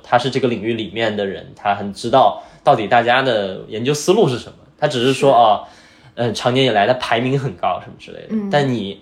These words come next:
Speaker 1: 要追随的不是那个排名。
Speaker 2: 对，我觉得就是说，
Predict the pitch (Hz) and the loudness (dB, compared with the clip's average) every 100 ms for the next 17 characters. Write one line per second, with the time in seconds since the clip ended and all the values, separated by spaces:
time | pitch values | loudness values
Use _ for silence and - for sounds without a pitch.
0 | - - 151 139 160 156 117 101 - 101 | -20 0 2 4 0 2 0 0 -6 -8
1 | 117 107 104 - 92 - - _ _ _ | -8 -8 -10 -14 -16 -18 -20 _ _ _
2 | _ - 220 185 - 220 214 226 214 254 | _ -6 -6 -6 0 0 2 0 0 2
3 | 302 302 302 311 302 277 285 269 262 269 | 2 2 -4 -8 -8 -10 -4 -2 -2 -6